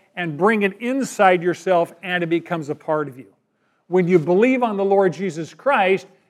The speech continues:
you take him inside you by faith, and he becomes part of you through the Holy Spirit. When he says, "Eat my flesh," he says, "Come to me,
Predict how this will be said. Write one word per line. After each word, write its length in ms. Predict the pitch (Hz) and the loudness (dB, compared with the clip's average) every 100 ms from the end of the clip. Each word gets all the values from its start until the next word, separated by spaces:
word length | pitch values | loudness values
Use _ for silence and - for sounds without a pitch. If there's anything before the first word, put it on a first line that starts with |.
| - | -10
you 160 | 185 | -10
take 340 | 185 196 214 214 | -6 -4 -4 -2
him 180 | 208 190 | -4 -4
inside 760 | 185 170 - 214 214 226 185 | -8 -8 -4 0 2 2 0
you 160 | 170 165 | -2 0
by 240 | 165 160 | 0 0
faith, 340 | 160 185 180 165 | 0 -2 -2 -6
and 140 | 156 | -12
he 180 | 185 180 | -8 -8
becomes 520 | 175 165 165 151 - _ _ | -8 -8 -8 -8 -16 _ _
part 300 | - 202 185 | -2 0 0
of 100 | 143 | -2
you 160 | 151 156 _ _ | -4 -6 _ _
through 140 | - 151 | -10 -10
the 140 | 139 | -10
Holy 180 | 139 135 | -14 -16
Spirit. 380 | - 240 165 - _ _ _ _ _ - | -16 -14 -14 -14 _ _ _ _ _ -8
When 120 | 190 | -4
he 60 | 190 | 0
says, 320 | 233 202 220 | 2 2 2
"Eat 160 | 302 | -4
my 160 | 226 196 | -2 -4
flesh," 360 | - 233 214 - | -2 -2 -2 -4
he 140 | 190 | -10
says, 380 | - 196 170 - _ _ _ | -2 0 0 -6 _ _ _
"Come 400 | - 226 311 302 | -10 -10 -10 -14
to 180 | - 175 | -12 -12
me, 480 | 143 131 156 220 | -12 -16 -14 -14